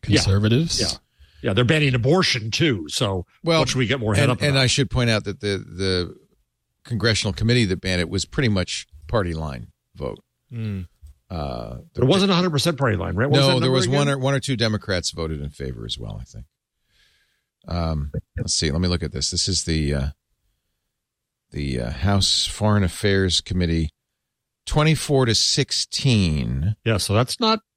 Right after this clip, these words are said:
Speaker 1: pure party line.
Speaker 3: Yeah. Democrats opposed the bill, saying it was rushed and required due diligence through debate and consultation with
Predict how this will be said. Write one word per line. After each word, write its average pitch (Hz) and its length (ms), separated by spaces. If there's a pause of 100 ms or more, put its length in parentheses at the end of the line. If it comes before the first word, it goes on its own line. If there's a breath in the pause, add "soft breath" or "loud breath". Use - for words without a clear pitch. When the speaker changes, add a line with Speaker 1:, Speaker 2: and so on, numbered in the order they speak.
(160)
Speaker 1:
pure 170 180
party 135 300
line. 101 360
Speaker 3:
Yeah. 92 420 (1300)
Democrats 135 580
opposed 202 480
the 143 60
bill, 131 180
saying 123 220
it 107 40
was 95 140
rushed 107 300
and 98 80
required 95 360
due 95 140
diligence 95 520
through 90 140
debate 87 380
and 85 160
consultation 90 640
with 73 140